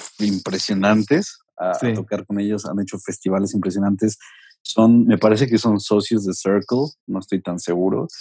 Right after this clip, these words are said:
Speaker 2: ¿Qué es Circle?
Speaker 1: Eh, Circle es, es una marca, este, me parece que es francesa,
Speaker 2: Ujú.
Speaker 1: este, que se dedica a hacer eventos musicales en lugares bien padres. O sea,
Speaker 2: Ok.
Speaker 1: como que lugares icónicos.
Speaker 2: Órale.
Speaker 1: Este,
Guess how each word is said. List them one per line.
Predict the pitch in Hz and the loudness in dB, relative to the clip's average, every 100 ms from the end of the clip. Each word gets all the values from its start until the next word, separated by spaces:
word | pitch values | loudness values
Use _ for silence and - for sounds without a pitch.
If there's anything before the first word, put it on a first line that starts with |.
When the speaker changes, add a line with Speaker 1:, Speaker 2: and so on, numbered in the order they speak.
| - | -2
Speaker 2:
¿Qué | |
es | 135 | 0
Circle? | 135 117 101 - | 2 0 0 -4
Speaker 1:
Eh, | 87 82 - - _ _ | 0 0 -2 -8 _ _
Circle | - 143 156 202 190 | 0 2 2 4 4
es, | 151 - - - - | 4 0 -12 -14 -14
es | 123 131 | -8 -2
una | 156 147 | 2 4
marca, | 123 131 127 202 214 _ | 4 2 2 -2 -2 _
este, | - 98 95 - _ 95 90 - | -8 -6 -6 -10 _ -6 -6 -6
me | 98 95 | -6 -4
parece | 101 104 | -2 -2
que | 113 | -2
es | 107 | -2
francesa, | 104 98 98 101 170 202 _ - | -2 -2 0 0 0 -2 _ -2
Speaker 2:
Ujú. | 123 131 113 | 2 2 0
Speaker 1:
este, | 95 92 - | -6 -6 -4
que | 95 98 | -2 0
se | 104 | 4
dedica | 98 98 110 | 4 4 0
a | |
hacer | - 107 | 2 4
eventos | 110 123 123 147 147 | 4 4 2 0 0
musicales | 120 101 98 120 143 165 - | -2 -6 -4 -2 -2 -4 -8
en | 110 101 98 | -8 -6 -4
lugares | 95 95 104 110 110 110 - _ _ _ | -4 0 2 2 2 0 -4 _ _ _
bien | 98 101 95 | -10 -6 -4
padres. | 92 85 85 - _ _ - | -6 -8 -16 -20 _ _ -10
O | 117 | -6
sea, | 95 | -2
Speaker 2:
Ok. | 95 | 0
Speaker 1:
como | 101 104 - | 2 0 0
que | 107 87 | -4 0
lugares | 107 113 120 | 2 4 2
icónicos. | 113 113 113 190 254 - - | 0 2 2 2 -2 -6 -14
Speaker 2:
Órale. | - 65 64 - - _ | -4 2 2 0 -16 _
Speaker 1:
Este, | 101 98 92 - _ 95 87 90 | -4 -2 -2 -10 _ -4 -4 -6